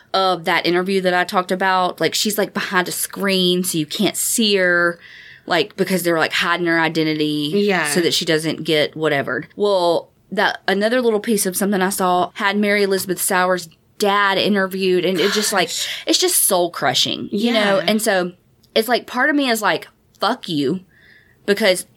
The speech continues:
Speaker 1: ten people died. Nine
Speaker 2: Mm-hmm.
Speaker 1: women, one man, and an unborn child
Speaker 2: Yes.
Speaker 1: died.
Speaker 2: Gruesome death.
Speaker 1: And so part of me, like I said, is like, "Fuck you."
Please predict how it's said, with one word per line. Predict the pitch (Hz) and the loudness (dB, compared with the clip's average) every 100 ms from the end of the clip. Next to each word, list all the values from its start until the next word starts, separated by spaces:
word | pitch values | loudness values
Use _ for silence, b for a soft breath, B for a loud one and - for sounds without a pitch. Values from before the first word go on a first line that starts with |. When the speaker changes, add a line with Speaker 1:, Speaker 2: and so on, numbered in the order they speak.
| - | -4
Speaker 1:
ten | - 262 240 240 254 269 269 _ _ _ - | -4 0 0 0 0 -2 -2 _ _ _ -2
people | 220 175 160 | -2 0 0
died. | 147 - - | 0 -2 -2
Nine | 202 208 214 240 | -2 0 2 2
Speaker 2:
Mm-hmm. | 285 | 2
Speaker 1:
women, | 269 233 233 233 - | 2 0 -2 -6 -6
one | 190 220 | -2 0
man, | 202 160 151 170 - _ _ _ _ _ - | 2 0 -2 -4 -10 _ _ _ _ _ -4
and | 185 190 | 0 0
an | 196 185 _ 180 | -2 -4 _ -2
unborn | 170 160 160 - | -2 0 -2 -2
child | 147 - - - _ | -6 -10 -14 -20 _
Speaker 2:
Yes. | 180 185 165 165 - - 180 | -6 -4 -4 -8 -14 -14 -6
Speaker 1:
died. | 170 131 - - - _ _ - 202 202 | -2 -2 -4 -12 -20 _ _ -10 -10 -4
Speaker 2:
Gruesome | 277 349 370 - 269 202 190 - 185 | 0 0 0 0 0 2 0 -4 -6
death. | 269 294 190 - - - - | -6 -2 -4 -4 -14 -18 -6
Speaker 1:
And | 233 220 214 208 208 - _ _ - | -2 0 -2 -2 -4 -8 _ _ -4
so | - 240 208 | -2 0 -2
part | - 269 294 | -2 -2 0
of | |
me, | 294 254 | 0 0
like | 208 208 | 0 -2
I | |
said, | - - | -2 -2
is | 165 | 0
like, | 160 - | -2 0
"Fuck | 165 - | -4 -4
you." | - | -12